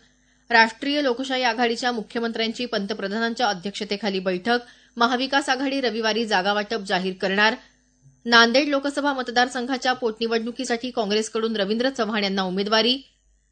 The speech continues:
तुळजापूर विधानसभा मतदारसंघात चाळीस बोगस मतदारांवर प्रशासनाची कारवाई. आणि बंगळुरू कसोटीत दुसऱ्या दिवस अखेर न्यूझीलंडकडे एकशे चौतीस धावांची आघाडी.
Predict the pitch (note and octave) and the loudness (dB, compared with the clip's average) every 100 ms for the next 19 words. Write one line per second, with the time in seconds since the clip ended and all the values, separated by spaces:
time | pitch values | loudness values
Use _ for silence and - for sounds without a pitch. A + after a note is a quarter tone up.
0 | _ _ - C4 B3+ C#4 D4 C#4 C4+ C4+ | _ _ -2 0 2 2 0 -2 0 -2
1 | C4+ C4+ B3+ A#3+ B3 B3 B3 A#3 B3 A#3+ | 0 0 0 0 2 2 -2 -2 -2 2
2 | A#3 G#3 A3 G#3 G3+ G#3 C4+ A#3+ G#3+ G#3+ | 2 2 0 0 0 0 -2 -4 -4 0
3 | G#3+ G#3+ G#3+ A3+ G#3 F#3 G3 G3 F#3+ G3+ | 2 2 -2 -4 -4 -4 -4 -2 -4 -2
4 | F#3 F#3 F#3 G#3+ B3 C4+ _ _ _ _ | 0 2 4 4 2 -2 _ _ _ _
5 | - A3 A#3 C4+ - - A3+ A#3+ B3+ C#4 | 0 2 4 0 -8 -8 -2 0 2 0
6 | D4+ D4+ D4 C#4 D4 A#3+ A#3+ B3 A#3 A3+ | 0 -2 -2 -2 -4 -4 -2 0 0 0
7 | B3 B3 B3 B3+ B3 G#3+ G#3 B3 C4+ C#4+ | 0 -2 -2 -2 0 0 0 0 -2 0
8 | B3 A#3+ G3 - A#3+ A3+ G#3 G3+ C4+ C4+ | 2 2 0 -2 -4 -2 -2 -2 -4 -4
9 | B3 G3+ G3 F#3+ A#3 G#3 F#3 G3 G3 | -2 -2 -2 -2 -2 0 0 0 0